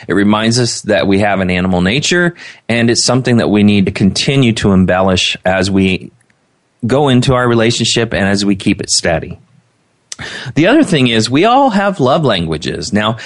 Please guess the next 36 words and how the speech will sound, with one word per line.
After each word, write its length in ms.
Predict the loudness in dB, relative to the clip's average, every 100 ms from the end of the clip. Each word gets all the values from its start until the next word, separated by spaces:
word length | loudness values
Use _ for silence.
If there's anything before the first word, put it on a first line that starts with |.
| -6 -4
if 160 | 0
you 200 | 2 2
ask 460 | 0 -4 -4 -4 -2
yourself, 520 | -2 0 0 -2 -2
"What 420 | 0 0 0 -6 _ _ _
has 480 | -4 -2 -2 -4 -2
my 240 | -2 -2 -2
partner 460 | 0 0 0 -2
done 480 | -2 -2 0 -2 -4 -4
that 160 | -2
made 340 | 0 2 0 0
me 300 | 0 2 -2
feel 420 | -2 -2 0 2
loved? 440 | 2 0 -2 -8 -20 _ -20 -10 -2
What 180 | 2
is 160 | 2 2
the 80 | 0
one 320 | 2 2 0
thing 300 | 0 0 2
they 160 | 2 2
did 260 | 0 2
that 100 | 0
made 280 | 0 0 0
me 180 | 2 0
feel 420 | 0 0 2 2
loved? 380 | 2 2 0 -2
I 120 | -2
was, 180 | -2 -4
felt 260 | -2 -2
so 240 | -2 -2 0
special 580 | 0 -2 -2 0 0 2
when 120 | 0
they 160 | 0
did 240 | -2 -2 -2
that." 340 | -4 -6 -14 -18 -18 -16 -16 -18 -10 -2
That 460 | -2 0 -4 -8